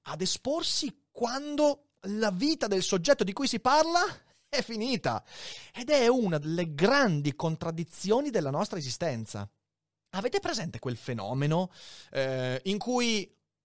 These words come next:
qualcuno parla di un personaggio, non ne ha mai parlato, mai nella sua vita, mai citato,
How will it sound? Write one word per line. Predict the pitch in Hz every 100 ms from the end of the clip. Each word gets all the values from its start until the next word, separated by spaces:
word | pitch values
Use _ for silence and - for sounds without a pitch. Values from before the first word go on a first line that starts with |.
| _ _
qualcuno | - 247 247 214 - 254 247 226 214 196 - _ _
parla | - 190 190 185 190 180
di |
un | 175 160
personaggio, | 160 147 160 139 123 123 123 151 151 - -
non | 214 220
ne |
ha | 226
mai | 294 359
parlato, | 233 165 135 104 110 151
mai | 202 285 269 269 254
nella | 240 233
sua | 226
vita, | 208 226 196
mai | 202 233
citato, | 220 196 220 208 214